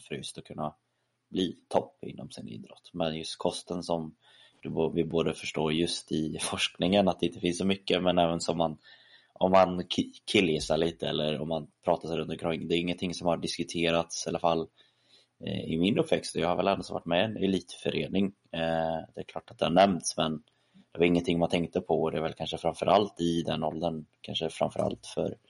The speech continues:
eh, idrottsporter, eh, som man behöver bli lite fysisk och lägga på sig muskler, som det här hade kunnat bli en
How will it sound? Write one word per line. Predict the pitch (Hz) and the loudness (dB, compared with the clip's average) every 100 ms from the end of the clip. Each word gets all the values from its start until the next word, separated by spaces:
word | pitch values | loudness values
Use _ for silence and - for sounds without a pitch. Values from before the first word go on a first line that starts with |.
| _ - | _ -8
eh, | - 50 - - - - _ _ _ _ | -2 -2 -2 -6 -8 -10 _ _ _ _
idrottsporter, | 92 92 90 - - 90 90 87 - | 4 6 4 0 2 6 6 2 -4
eh, | 78 82 | 2 2
som | 87 | 4
man | 87 85 | 4 4
behöver | 87 82 | 4 4
bli | 82 85 | 4 2
lite | 80 85 | 2 -4
fysisk | - 87 - 90 | -2 -2 -2 -6
och | - | -4
lägga | 87 82 | -4 -4
på | - | -4
sig | 85 80 | -4 -2
muskler, | 85 - - 113 - - - - | -4 -4 0 2 0 -4 -20 -14
som | - 90 | -6 0
det | 87 | 4
här | 87 | 4
hade | 90 80 80 | 2 0 -4
kunnat | - - | -8 -8
bli | - - | -10 -10
en | 101 | -12